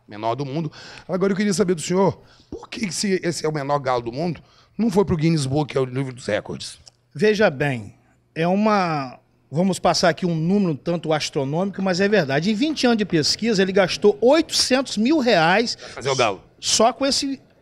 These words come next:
Speaker 2: só com esse experimento.
Speaker 1: Certo.
Speaker 2: E ele gastou mais um milhão e duzentos fazendo um prédio pra comportar um, duas,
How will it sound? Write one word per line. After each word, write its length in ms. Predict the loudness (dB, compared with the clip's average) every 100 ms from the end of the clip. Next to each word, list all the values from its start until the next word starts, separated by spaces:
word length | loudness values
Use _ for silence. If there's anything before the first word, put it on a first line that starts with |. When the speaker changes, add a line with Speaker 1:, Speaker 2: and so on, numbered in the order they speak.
| _ -14
Speaker 2:
só 220 | 0 0 4
com 100 | 2
esse 160 | 2
experimento. 600 | 0 2 4 2 2 -4 -20
Speaker 1:
Certo. 300 | -18 -16 -16 -18 -4
Speaker 2:
E 80 | 2
ele 140 | 2 4
gastou 340 | 2 4 4
mais 280 | 6 4 6
um 100 | 6
milhão 400 | 6 6 4 4
e 40 |
duzentos 440 | 2 2 4 2 2
fazendo 340 | 2 4 2
um 120 | 0
prédio 340 | 2 0 2 0
pra 100 | 0
comportar 880 | 0 2 0 0 0 0 0 -4 _ _ -4
um, 680 | 2 6 6 4 2 -2 -6 -16 -20
duas, 680 | -4 2 4 4 4 0 -2